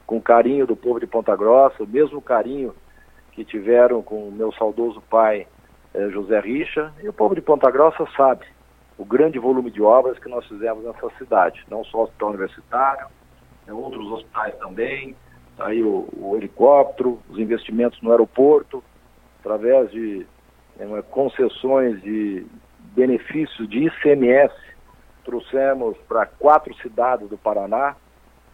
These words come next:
eh, primeiramente o, o voo da companhia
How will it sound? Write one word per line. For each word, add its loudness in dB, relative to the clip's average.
eh, -14
primeiramente 2
o, -10
o -4
voo 2
da 4
companhia 2